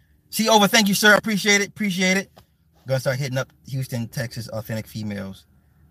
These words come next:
Uh, yeah, that's what's up. I ain't mad. I ain't mad. I'm so behind on the, on the, um,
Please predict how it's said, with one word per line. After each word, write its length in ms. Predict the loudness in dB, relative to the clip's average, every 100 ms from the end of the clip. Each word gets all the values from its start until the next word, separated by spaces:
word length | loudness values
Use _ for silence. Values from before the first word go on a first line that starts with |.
| _
Uh, 340 | -8 -4 -2 -4
yeah, 200 | -6 -4
that's 140 | -2 -4
what's 160 | -8
up. 260 | -2 -2 -2 _ _ _ _
I 140 | -14
ain't 100 | -12
mad. 380 | -10 -2 -2 -2 -8 _ _ _ _ _ -20
I 140 | -16
ain't 120 | -14
mad. 400 | -10 -4 -4 -4 _ _ _ _ _ _
I'm 160 | -4 -2
so 160 | 0
behind 340 | 0 2 2 0
on 180 | 0 -2
the, 160 | -2
on 180 | -4 -4
the, 220 | -6 -4
um, 400 | -4 -4 -4 -8